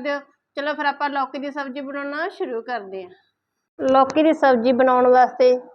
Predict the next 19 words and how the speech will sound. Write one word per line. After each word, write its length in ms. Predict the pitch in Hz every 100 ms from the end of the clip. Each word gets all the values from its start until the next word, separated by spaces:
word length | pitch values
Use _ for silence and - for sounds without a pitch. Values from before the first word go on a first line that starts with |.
| _ -
ਇੱਕ 280 | 277 269 285
ਆਪਾਂ 340 | 254 254 254
ਲੌਕੀ 400 | 262 240 - 247
ਲੈ 180 | 254 254
ਲਈ 160 | 254 277
ਆ 100 | 311 330 _ _ _ _ _ -
ਤੇ 100 | 262
ਹੁਣ 180 | 269 254
ਸਭ 240 | 277 233
ਤੋਂ 160 | 294 285
ਪਹਿਲਾਂ 300 | 277 269 277
ਇਹਨੂੰ 240 | 269 277
ਪਾਣੀ 280 | 269 247 240
ਦੇ 120 | 247
ਨਾਲ 200 | 247 247 247
ਮੈਂ 120 | 254
ਧੋ 240 | 254 285
ਲਿਆ 200 | 240 214
ਸੀਗਾ 300 | 214 262 269